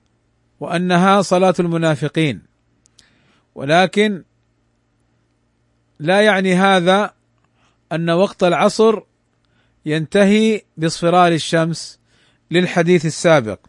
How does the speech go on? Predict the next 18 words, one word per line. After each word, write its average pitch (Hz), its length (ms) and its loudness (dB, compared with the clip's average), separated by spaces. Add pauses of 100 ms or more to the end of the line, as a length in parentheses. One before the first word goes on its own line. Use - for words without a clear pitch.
(1160)
ثم 185 320 -2
قال 220 260 2
المصنف 208 500 0
رحمه 175 360 -2
الله 165 280 0
تعالى: 175 680 -2 (1000)
"وأول 208 480 2
وقت 214 280 0
المغرب 196 540 0
غروب، 180 380 0
وأول 170 680 2
وقت - 320 -4
المغرب 180 520 2
غروب 185 340 0
الشمس، 151 480 -4 (840)
وآخره 196 720 2
ذهاب 170 420 2
الشفق"، 127 560 -4